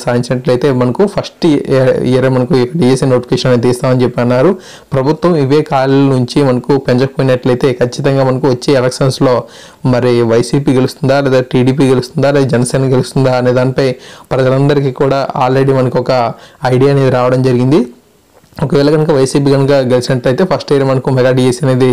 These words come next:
ఖచ్చితంగా తీస్తారు. ఆ యొక్క విషయంలో అయితే మనకు ఎటువంటి డౌట్ అయితే అక్కర్లేదు. రెండు వేల ఎనిమిదిలో మనకు అప్పట్లో ముఖ్యమంత్రిగా పనిచేసిన దివంగత నేత, ఆ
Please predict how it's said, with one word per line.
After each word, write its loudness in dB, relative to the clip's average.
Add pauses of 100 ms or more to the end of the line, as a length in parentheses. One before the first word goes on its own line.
(260)
ఖచ్చితంగా 0
తీస్తారు. 0 (360)
ఆ 0
యొక్క -2 (100)
విషయంలో 0
అయితే -2
మనకు 0 (120)
ఎటువంటి 2
డౌట్ 0
అయితే 0
అక్కర్లేదు. 0 (180)
రెండు 0
వేల 4
ఎనిమిదిలో 2 (260)
మనకు 2 (140)
అప్పట్లో -2 (120)
ముఖ్యమంత్రిగా 0
పనిచేసిన 0 (400)
దివంగత 2
నేత, 0 (600)
ఆ 0